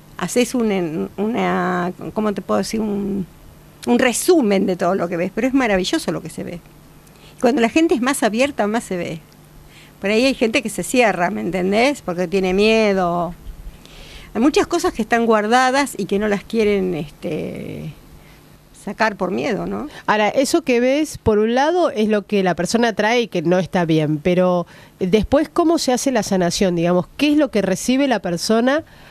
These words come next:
Speaker 2: para poder, eh, liberarse o, o sanar esa situación que está viviendo?
Speaker 1: Mira, eh, cuando uno se desordena los chakras, eh, vos sabés que la,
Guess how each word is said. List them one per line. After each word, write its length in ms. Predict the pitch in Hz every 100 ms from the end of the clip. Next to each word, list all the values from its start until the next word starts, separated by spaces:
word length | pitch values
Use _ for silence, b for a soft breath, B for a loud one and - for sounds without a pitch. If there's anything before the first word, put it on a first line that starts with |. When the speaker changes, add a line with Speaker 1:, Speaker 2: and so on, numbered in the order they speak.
| B
Speaker 2:
para 220 | - 180 175
poder, 480 | 180 180 190 220 233 247
eh, 140 | 196
liberarse 1040 | 165 175 170 180 214 240 - 302 294 277 -
o, 240 | 170 160 -
o 240 | 175 160
sanar 500 | - 151 165 220 269
esa 200 | 240 185
situación 460 | 170 156 165 202 190
que 60 |
está 200 | 185 190
viviendo? 600 | 175 160 151 143 139 143 143 B B B B B B B _
Speaker 1:
Mira, 480 | 247 262 247 220 208 -
eh, 520 | 208 208 196 202 196
cuando 240 | - 226 294
uno 120 | 339
se 100 | 294
desordena 580 | 247 214 208 202 240 233
los 160 | 196
chakras, 800 | - 226 196 185 170 170 185 202 -
eh, 680 | 185 180 175 170 170 165 165
vos 160 | 190
sabés 220 | 233 226
que 120 | 247 180
la, 140 | 170